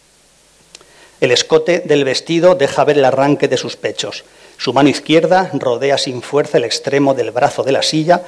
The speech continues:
mientras que la derecha se posa suavemente sobre la muñeca de la otra. Un tratado italiano anónimo de final del siglo quince, llamado El decoro de las niñas,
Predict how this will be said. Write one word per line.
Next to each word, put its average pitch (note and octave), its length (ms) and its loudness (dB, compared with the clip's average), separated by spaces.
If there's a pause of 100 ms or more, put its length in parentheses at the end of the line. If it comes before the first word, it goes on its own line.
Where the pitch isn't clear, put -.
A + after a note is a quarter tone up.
(200)
mientras C3+ 380 4
que - 140 -10
la B2+ 100 2
derecha C3+ 340 0
se A#2+ 160 -2
posa B2+ 240 -2
suavemente C3+ 600 2
sobre A#2 240 -2
la G#2+ 60 -4
muñeca A#2 520 -10 (500)
de A#2 120 -2
la G2+ 140 -4
otra. - 280 -10 (880)
Un C#3 120 2
tratado C3+ 400 4
italiano B2+ 400 -2
anónimo C3 420 2
de A#2 120 0
final B2+ 300 -2
del G#2+ 100 -4
siglo B2+ 280 -2
quince, C#3+ 440 0 (560)
llamado B2+ 280 2
El A#2+ 120 0
decoro A#2+ 340 0
de C3+ 80 0
las A#2 180 0
niñas, C#3+ 400 2